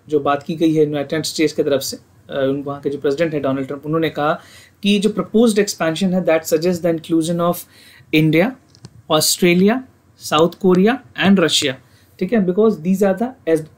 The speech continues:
advanced economy। और जो जी सेवन की ग्रुपिंग है that is, uh, initially I have told you कि this considered to be outdated। तो जो प्रपोजल है, अ, रशिया को एडमिट करने की, अ, because रशिया क्या है, एक क्लोज एलाई है चाइना के साथ भी, राइट? तो यहाँ पे बहुत कंट्रीज ने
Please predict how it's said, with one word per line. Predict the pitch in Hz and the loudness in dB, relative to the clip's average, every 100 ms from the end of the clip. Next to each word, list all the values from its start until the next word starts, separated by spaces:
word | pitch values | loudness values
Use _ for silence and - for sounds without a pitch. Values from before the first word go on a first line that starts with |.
| 151 | -6
advanced | 147 156 175 175 - 147 | -2 -2 -2 -4 -10 -6
economy। | 143 131 139 131 - _ _ _ _ _ - | -4 -4 -4 -8 -12 _ _ _ _ _ 2
और | 165 175 175 | 4 6 4
जो | 160 156 | 0 -4
जी | 151 220 | 0 0
सेवन | 233 226 | 4 4
की | 220 208 | 4 2
ग्रुपिंग | 185 185 226 | -2 2 2
है | 196 220 | 4 2
that | 160 139 127 | -2 -4 0
is, | 165 | 0
uh, | 160 147 139 139 139 127 147 | -2 -8 -4 -4 -6 -10 -6
initially | 147 165 165 | -4 0 2
I | |
have | 160 160 | 2 2
told | 156 160 | 0 0
you | 208 | -4
कि | 165 | -4
this | 143 147 - | -2 -4 -4
considered | 151 156 151 156 | -6 -4 -2 -2
to | 151 | 0
be | 156 - 143 | -2 0 0
outdated। | 147 147 139 254 - _ _ _ _ _ | 2 2 0 -6 -16 _ _ _ _ _
तो | 190 | 0
जो | 208 | 2
प्रपोजल | 202 190 208 202 240 240 | 0 -2 2 4 4 2
है, | 202 214 | 2 0
अ, | - | -2
रशिया | 160 143 151 160 - 214 | 0 2 2 2 2 2
को | 190 | 2
एडमिट | 165 180 | 0 0
करने | 180 160 156 | 0 -2 -2
की, | - | -6
अ, | 233 - - - 147 147 151 147 147 | -10 -12 -18 -8 -4 -2 -2 -4 -6
because | 156 185 180 | -2 -2 0
रशिया | 151 147 233 | -2 0 0
क्या | 220 220 | -2 -2
है, | 196 196 208 - _ - _ - | 0 0 -2 -6 _ -20 _ -14
एक | 185 | -6
क्लोज | 196 190 214 | 2 4 4
एलाई | 180 165 165 175 | 2 0 2 0
है | 175 | 0
चाइना | 180 147 139 151 | -2 -4 -4 -6
के | 147 | -8
साथ | 131 127 | -6 -6
भी, | 127 131 | -6 -8
राइट? | - 175 196 | -8 -4 -4
तो | - | -2
यहाँ | 147 151 180 | -2 -2 -2
पे | 196 185 | 0 0
बहुत | 160 156 170 | 0 -4 -2
कंट्रीज | 160 151 175 170 | -4 -2 -4 -2
ने | 180 175 | 0 0